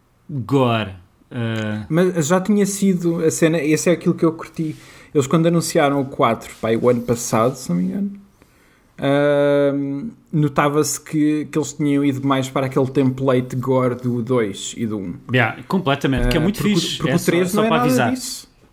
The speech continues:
Speaker 2: Yeah,
Speaker 1: Não,
Speaker 2: não,
Speaker 1: não é.
Speaker 2: sim, sim, exato. É
Speaker 1: Só para avisar quem está a ouvir, vão ver uma cena assim um bocado mais
Speaker 2: Yeah. Eu, eu adoro,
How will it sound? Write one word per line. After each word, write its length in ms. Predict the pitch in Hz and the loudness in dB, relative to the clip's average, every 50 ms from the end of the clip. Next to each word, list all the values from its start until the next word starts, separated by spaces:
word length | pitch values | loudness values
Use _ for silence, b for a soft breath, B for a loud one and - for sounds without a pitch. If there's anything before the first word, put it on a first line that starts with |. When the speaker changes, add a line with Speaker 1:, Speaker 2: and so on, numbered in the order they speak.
| - - | -10 -4
Speaker 2:
Yeah, 240 | 151 160 175 175 - | 0 0 2 2 2
Speaker 1:
Não, 60 | 190 | 2
Speaker 2:
não, 80 | 175 | 2
Speaker 1:
não 60 | 143 120 | 2 0
é. 20 | - | 0
Speaker 2:
sim, 220 | - 165 147 127 | 0 0 0 0
sim, 200 | - - 139 127 113 | 0 0 0 0 0
exato. 420 | 107 - 104 104 107 - - - - | -2 -4 -6 -8 -8 -10 -10 -10 -6
É 100 | 113 135 | -2 0
Speaker 1:
Só 180 | 127 127 139 | 2 2 2
para 140 | 120 - 151 | 2 0 0
avisar 360 | 139 127 143 113 151 151 143 - | 0 0 0 0 0 -2 -2 0
quem 100 | - 147 | 0 0
está 200 | 127 - - 156 | 0 0 0 0
a 40 | 147 | 2
ouvir, 360 | 147 139 123 113 156 165 170 | 2 2 0 2 0 0 0
vão 200 | 143 143 156 151 | 0 0 -2 0
ver 160 | 135 151 151 | 0 0 0
uma 160 | 151 151 147 | 0 0 -2
cena 280 | - - 151 143 143 143 | -2 -2 -2 0 0 0
assim 180 | 135 - 160 | -2 -2 -4
um 40 | 147 | -6
bocado 300 | - - 156 151 135 143 | -4 0 0 0 0 0
mais 600 | 151 147 147 147 151 151 151 151 147 - - - | 0 0 0 0 -2 -4 -4 -6 -8 -12 -12 -8
Speaker 2:
Yeah. 420 | - 135 123 123 117 107 95 85 - - - _ - | -4 0 0 0 0 -2 -4 -6 -12 -20 -20 _ -4
Eu, 120 | - 165 160 | -2 -2 0
eu 180 | 156 151 147 143 | 0 0 2 2
adoro, 400 | 127 113 120 113 110 104 - | 2 2 0 0 0 -2 -4